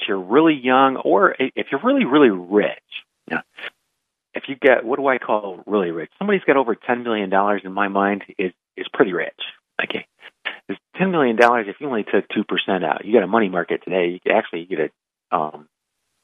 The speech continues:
an annuity, pay a, a ton. You, you could get a four percent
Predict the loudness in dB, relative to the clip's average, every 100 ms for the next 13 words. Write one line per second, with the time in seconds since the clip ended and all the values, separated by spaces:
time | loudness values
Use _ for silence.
0 | _ _ _ _ _ _ _ _ -2 2
1 | 4 4 2 -2 0 0 -2 -8 -8 -6
2 | -2 0 0 -2 _ _ _ -12 -8 -8
3 | 0 0 0 -2 -2 0 -2 2 2 0